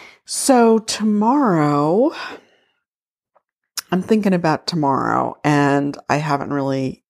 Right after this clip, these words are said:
made a lot of decisions yet, but I'm, I'm thinking that maybe another five or six hour day in the studio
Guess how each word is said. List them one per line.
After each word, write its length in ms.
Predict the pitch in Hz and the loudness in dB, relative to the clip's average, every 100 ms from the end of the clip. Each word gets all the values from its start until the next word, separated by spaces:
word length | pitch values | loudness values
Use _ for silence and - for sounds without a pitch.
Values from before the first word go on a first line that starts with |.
| _ | _
made 460 | 160 151 139 135 131 | -2 2 4 4 0
a 100 | - | -2
lot 240 | 127 127 | 0 0
of 100 | 131 | -2
decisions 640 | 127 - - - 123 131 - | -4 -4 -6 -6 -6 -6 -2
yet, 360 | 120 117 - _ | 0 -2 -4 _
but 300 | 147 131 - - - - - - _ _ _ | 0 0 -2 -14 -20 -20 -20 -20 _ _ _
I'm, 320 | 147 147 147 - - - _ _ | -2 -2 -4 -10 -20 -20 _ _
I'm 260 | 143 151 151 | -2 0 -2
thinking 420 | 160 220 220 233 | 0 0 2 4
that 140 | 208 151 | 4 4
maybe 300 | 160 139 147 | 2 4 2
another 760 | 143 143 143 131 139 143 139 | 2 0 0 0 -2 -2 -2
five 320 | 135 143 139 143 | -2 0 0 -2
or 60 | |
six 280 | 135 135 - | -6 -6 -2
hour 240 | 135 127 | 0 0
day 280 | 135 127 127 | 0 0 0
in 120 | 131 | 0
the 80 | 135 | -2
studio 880 | 123 - 135 127 127 135 123 120 - | -6 -4 -2 -2 0 2 2 0 -4